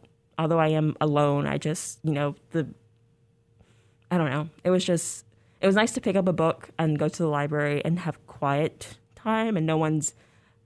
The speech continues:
bothering me in terms of, like, being new, especially when you're, like,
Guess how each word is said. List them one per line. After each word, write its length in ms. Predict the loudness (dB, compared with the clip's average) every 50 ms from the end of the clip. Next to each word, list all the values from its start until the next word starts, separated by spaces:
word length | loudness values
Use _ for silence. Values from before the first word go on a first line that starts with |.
| _ _ _
bothering 440 | 0 2 2 4 4 2 2 2 2
me 160 | 0 0 2
in 120 | 0 0 0
terms 280 | -2 -2 -2 -2 -2
of, 80 | -2 -4
like, 220 | -2 -4 -4 -2
being 180 | 0 2 2 2
new, 520 | 2 4 4 4 4 4 2 2 0 0 0
especially 500 | -2 -2 -2 -2 -2 0 0 0 0 2
when 160 | 0 0 -2 -2
you're, 140 | 0 0 0
like, 300 | 0 0 -2 -4 -6